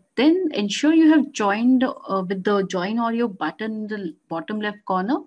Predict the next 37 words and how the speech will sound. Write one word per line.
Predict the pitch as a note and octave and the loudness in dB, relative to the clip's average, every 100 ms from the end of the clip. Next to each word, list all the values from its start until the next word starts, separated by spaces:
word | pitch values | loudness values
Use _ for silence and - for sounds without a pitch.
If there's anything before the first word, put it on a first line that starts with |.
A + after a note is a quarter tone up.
| _ _ _ _ _ | _ _ _ _ _
And | F#3 | -6
also | G3+ G#3 G#3 G4 | -4 -4 -4 -6
your | E4+ A#3+ | -2 -2
volume | F#3+ F#3 F#3 C4 D4+ | -2 -2 2 6 6
is | D4+ | 6
turned | - A3 A3+ A3 | 2 0 0 -2
up | F#4 _ _ - | -6 _ _ -6
on | G3 G3 | -4 -4
your | G#3 | -6
speaker. | G3+ - G3+ F#3+ E4+ A4 _ _ | -10 -8 -8 -6 -10 -10 _ _
So | - G3 | -12 -10
this | G3 G#3 | -8 -2
will | C4+ | -2
ensure | A#3+ G3+ - A3+ | 0 -4 -4 -4
there | B3 A3 | -2 -2
are | G#3 | -2
no, | G3+ A#3 C4+ C#4 | 0 4 4 2
uh, | E4+ E4 - _ - | -6 -8 -10 _ -4
audio | F#3 F#3+ G#3 | -2 -2 -4
hassles. | F3+ - E4+ A4+ - _ _ _ _ _ _ | -6 -6 -8 -8 -12 _ _ _ _ _ _
And | G3+ G3 | -8 -4
lastly, | F3 F3+ - D4+ F#4 - | -4 -4 2 2 2 -6
uh, | F#3+ | -8
please | F#3+ - D4 D4+ | -4 0 2 0
fill | A3 G#3+ | -4 -8
up | A3+ | -6
the | - C4 | -4 -4
feedback | C4 G3+ F#3+ F3+ C4 C4+ - | -6 -10 -8 -8 -8 -8 -6
poll. | G#3+ D4+ - | -4 -4 -8
It | F#3+ G3 | -14 -6
really | G3+ G#3+ A#3+ G3 | -4 -2 0 -2
helps | F3+ F#3 - | -4 -8 -6
us | A#3 A3+ - - - _ - | -6 -6 -10 -12 -14 _ -10
get | F3 D#3 | -8 -6
better. | E3 E3+ - _ _ _ _ _ _ _ _ _ _ _ _ _ - | -6 -6 -8 _ _ _ _ _ _ _ _ _ _ _ _ _ -18
All | - | -14
right, | - - | -14 -16